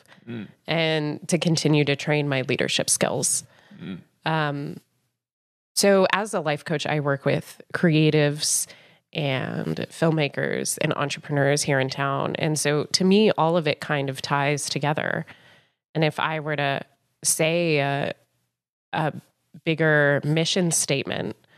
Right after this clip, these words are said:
Speaker 2: for my work here in, in Chicago, it's really to, to bolster and support the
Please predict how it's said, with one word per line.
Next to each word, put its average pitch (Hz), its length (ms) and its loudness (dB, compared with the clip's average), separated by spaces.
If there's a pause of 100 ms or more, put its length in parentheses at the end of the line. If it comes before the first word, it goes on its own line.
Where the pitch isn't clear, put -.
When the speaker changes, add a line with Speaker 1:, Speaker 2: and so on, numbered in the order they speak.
(440)
Speaker 2:
for 151 380 2
my 147 220 -2
work 147 340 0
here 135 580 2
in, 143 380 2 (120)
in 147 200 2
Chicago, 143 720 0
it's 147 220 0
really 143 340 2
to, 139 400 2 (240)
to 170 140 2
bolster 143 560 2
and 131 180 2
support - 580 0 (180)
the 123 420 0